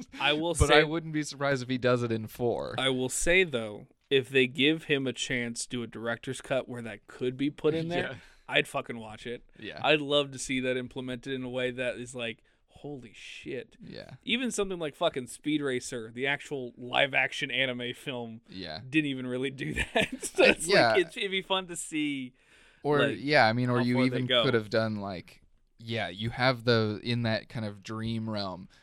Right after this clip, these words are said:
Speaker 2: they're like, you know, they kind of put their hands down and they're yelling at each other, or talking to each other or whatever, and then we're, like, periodically getting little snip cuts of them in real time hitting each other or
Speaker 1: Mm-hmm.
Speaker 2: whatever. That
Speaker 1: Yeah.
Speaker 2: would have been, like, a really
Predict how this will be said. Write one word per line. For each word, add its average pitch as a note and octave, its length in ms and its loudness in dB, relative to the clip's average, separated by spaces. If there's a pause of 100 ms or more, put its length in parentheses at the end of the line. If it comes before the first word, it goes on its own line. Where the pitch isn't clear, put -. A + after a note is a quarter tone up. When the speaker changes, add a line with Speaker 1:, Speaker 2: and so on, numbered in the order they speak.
(180)
Speaker 2:
they're G#2+ 180 -2
like, G2+ 400 -6 (200)
you G#2+ 140 -8
know, F#2 140 -6
they G2+ 160 -4 (140)
kind A2+ 140 -2
of G#2+ 80 -4
put A#2+ 140 4
their G#2 140 -4
hands A2+ 320 -2
down G#2 180 0
and G2+ 80 -4
they're G#2 80 -4
yelling G#2+ 380 0
at G2+ 40 0
each G2+ 160 -4
other, G2 220 -2
or G2 60 -6
talking A2 340 0
to G2+ 80 2
each G2 140 -2
other G2 160 -2
or G2 40 -2
whatever, G2 380 -4
and G#2+ 140 -4
then G#2+ 100 -2
we're, G#2+ 140 -2
like, G2+ 240 -4
periodically A2 760 2
getting G#2+ 300 2
little G#2+ 220 0
snip - 480 -4
cuts - 340 -2
of G#2+ 160 -8
them G#2+ 240 0
in G2+ 220 -12
real G#2+ 260 -2
time B2+ 400 -2
hitting A2+ 340 0
each B2 220 2
other C3 300 6
or C3+ 60 2
Speaker 1:
Mm-hmm. C3 80 2
Speaker 2:
whatever. C#3 340 2
That B2+ 200 4
Speaker 1:
Yeah. A#2+ 60 4
Speaker 2:
would B2 60 8
have B2 80 6
been, B2+ 160 2
like, B2 160 0
a B2+ 80 -2
really A#2+ 280 -4